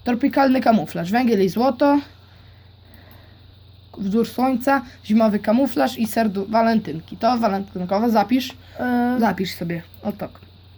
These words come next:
Speaker 1: Pokaż jeszcze szybko to. Piosenki. Szybko. Piosenki, piosenki. Bo mamy minutkę tylko. Szybko. Ahoj. Ahoj. Dalej. Floss. Czysto i porządnie. Gorączka nocy. Disco. Niesamowity.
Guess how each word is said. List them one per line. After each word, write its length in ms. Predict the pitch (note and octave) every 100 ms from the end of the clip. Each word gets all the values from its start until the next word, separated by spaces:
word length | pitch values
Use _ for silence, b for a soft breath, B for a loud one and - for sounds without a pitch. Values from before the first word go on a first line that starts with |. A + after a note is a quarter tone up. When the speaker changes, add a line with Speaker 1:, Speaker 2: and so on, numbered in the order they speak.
| - - - D4
Speaker 1:
Pokaż 260 | C#4 C4+
jeszcze 200 | B3+ C4
szybko 320 | A3+ A3+ B3+
to. 260 | B3 D4+ E4 - B B B
Piosenki. 440 | C4 B3+ A#3+ C#4+
Szybko. 280 | G#4 - B3
Piosenki, 400 | E4+ C4 B3 B3
piosenki. 460 | D#4+ A#3+ G#3+ -
Bo 100 | G#3+
mamy 280 | B3 C4+ C4 C4 G3+ -
minutkę 440 | C4 A#3 - F#3
tylko. 260 | F3+ F3 F#3 - B B B
Szybko. 320 | A#3 - -
Ahoj. 420 | A3+ C4+ C4+ C#4+ - -
Ahoj. 400 | A3 B3 C#4 C#4 - - - b b b b b b b b G#3
Dalej. 400 | A3 F#3+ F#3 G#3+
Floss. 460 | C4 C4 C#4 - - b b b
Czysto 260 | B3 - A#3+
i 100 | A#3
porządnie. 640 | A#3 C4 A#3 B3+ C#4 C4 - B B B
Gorączka 440 | A3 A#3+ A#3+ A#3+ A#3
nocy. 380 | A#3+ A#3+ C4+ B3+
Disco. 500 | A#3+ B3 - C4+ C#4
Niesamowity. 880 | A#3+ B3 A#3+ A#3+ C4 A#3 C#4+ D4